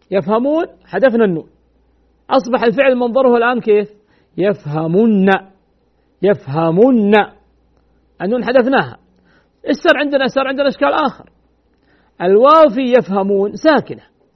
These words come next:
والنون نون توكيد هي نونان، الأول منها ساكن والثاني متحرك، فالتقى عندي ساكنان،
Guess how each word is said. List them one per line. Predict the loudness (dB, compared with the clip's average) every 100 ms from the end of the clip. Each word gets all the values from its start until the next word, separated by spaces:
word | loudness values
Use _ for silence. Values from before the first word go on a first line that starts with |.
| _ _ _ -2
والنون | -2 0 -2 -2 -2 -2 -6 -16 _ _ _ _ _ _ _ _ _ _ _ _ -10
نون | -4 -2 -2 2
توكيد | 2 2 0 0 0 -2 _ _ -12
هي | -4 -2
نونان، | -2 -2 -2 -2 -6 _ -6
الأول | 0 0 2 2 2
منها | -2 -2 -2 -2
ساكن | -2 -4 -4 -4
والثاني | -4 -4
متحرك، | -6 -4 -4 -6 -10 _ _ _ -4
فالتقى | -2 2 0 0
عندي | -2 -4
ساكنان، | -4 -6 -8